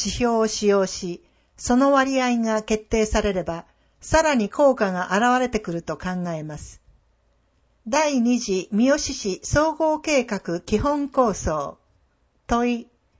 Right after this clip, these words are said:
地域懇談会等での意見を反映した構想か。答え、地域懇談会の結果も参考に基本構想を作成しました。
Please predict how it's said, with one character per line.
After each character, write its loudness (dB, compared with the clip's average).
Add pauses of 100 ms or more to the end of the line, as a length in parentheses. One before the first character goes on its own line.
(240)
地 -4
域 -4
懇 -2
談 2
会 0
等 0
で -6
の -8
意 -4
見 -2
を -2
反 -2
映 0
し -8
た 0
構 -2
想 -2
か。 -10 (680)
答 0
え、 -4 (720)
地 -4
域 -6
懇 -2
談 0
会 -4
の -6
結 -4
果 0
も -2
参 -2
考 -2
に -6
基 -4
本 -2
構 0
想 -2
を -6
作 -6
成 -4
し -6
ま -4
し -12
た。 -14